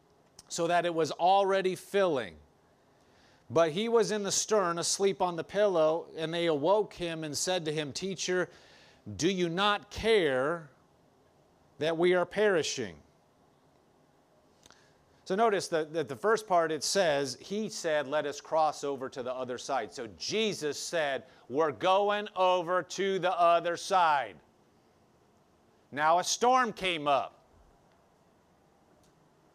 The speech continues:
So a storm came up,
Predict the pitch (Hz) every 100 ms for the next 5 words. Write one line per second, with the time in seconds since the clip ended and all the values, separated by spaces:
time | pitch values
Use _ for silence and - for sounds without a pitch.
0 | _ _ _ _ _ _ _ _ _ _
1 | _ _ _ - 190 202 - - 247 277
2 | 247 190 208 175 156 117 -